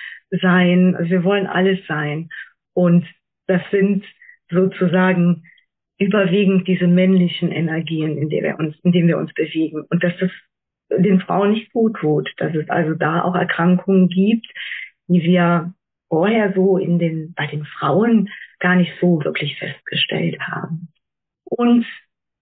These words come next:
ja, irgendwann habe ich angefangen, mich dafür zu interessieren. Was ist denn dieses männlich? Was ist einmal, was ist die Weiblichkeit? Was ist die Männlichkeit? Und da gibt es ja darüber hinaus eben noch diese Energien. Äh, was hat das mit auf sich?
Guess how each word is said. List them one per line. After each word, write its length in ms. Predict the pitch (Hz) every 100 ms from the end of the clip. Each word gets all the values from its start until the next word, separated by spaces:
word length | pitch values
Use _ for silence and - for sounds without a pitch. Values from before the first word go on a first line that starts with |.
| _ _
ja, 260 | - 269 302
irgendwann 300 | 294 302 269
habe 100 | 254
ich 100 | 233
angefangen, 460 | 214 226 247 247 233
mich 140 | 220
dafür 280 | 208 208 226
zu 220 | - 202
interessieren. 1000 | - 202 180 185 - 240 247 160 147 151
Was 160 | 170 170
ist 180 | 208 -
denn 120 | 180
dieses 320 | 165 160 151
männlich? 420 | 185 226 262 262
Was 100 | 180 180
ist 140 | 190 -
einmal, 380 | 185 214 202
was 140 | 196 175
ist 140 | 170
die 100 | -
Weiblichkeit? 600 | 160 180 214 226 - 196
Was 140 | 190 165
ist 140 | 156
die 80 | 165
Männlichkeit? 760 | 165 196 220 - - 190 190 190 - - _
Und 100 | 170
da 80 | 180
gibt 220 | 165 202
es 100 | 175
ja 100 | 180
darüber 340 | 165 156 180 190
hinaus 380 | 196 165 170 185
eben 200 | 202 202
noch 160 | 208 202
diese 200 | 220 240
Energien. 880 | - 240 247 226 214 165 170 165 - _ _ _ _ _ _
Äh, 240 | 180 180 175
was 160 | 196
hat 140 | 226 226
das 140 | 196
mit 140 | 190
auf 200 | 190 160 151 -
sich? 520 | - - 143 143 -